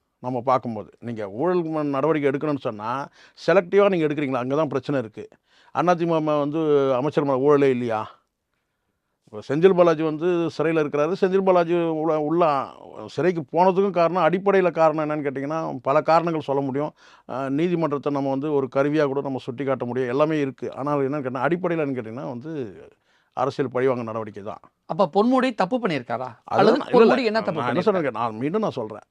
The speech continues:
Speaker 1: நீங்க வந்து குறிப்பிட்டு நீங்க ச-, கேக்குறீங்க தெரியுங்களா? ஊழல் இருக்கலாம். அது விசாரணையில தெரிய போகுது.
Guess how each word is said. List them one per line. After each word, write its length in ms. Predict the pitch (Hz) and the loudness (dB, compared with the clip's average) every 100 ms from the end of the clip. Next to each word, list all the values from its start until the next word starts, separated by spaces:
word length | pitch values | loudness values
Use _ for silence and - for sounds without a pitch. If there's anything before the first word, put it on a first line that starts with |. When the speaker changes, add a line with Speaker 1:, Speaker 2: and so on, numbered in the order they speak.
| _ _ _ | _ _ _
Speaker 1:
நீங்க 240 | 110 113 | -16 -10
வந்து 220 | 113 170 - | -4 -4 -2
குறிப்பிட்டு 420 | 196 233 240 226 | 0 0 -2 -2
நீங்க 160 | 226 180 - | 0 0 2
ச-, 160 | 143 | 2
கேக்குறீங்க 440 | 135 160 147 117 104 | 2 -2 -4 -6 -8
தெரியுங்களா? 280 | 107 120 104 _ _ _ - | -6 -6 -8 _ _ _ -2
ஊழல் 340 | 165 269 262 | 4 6 8
இருக்கலாம். 420 | 185 202 180 117 - - _ _ | 8 6 2 0 -6 -20 _ _
அது 260 | - 339 226 | -6 -2 2
விசாரணையில 480 | 202 262 247 226 | 6 6 6 2
தெரிய 260 | 233 202 175 | 2 4 4
போகுது. 260 | 139 101 | 2 -6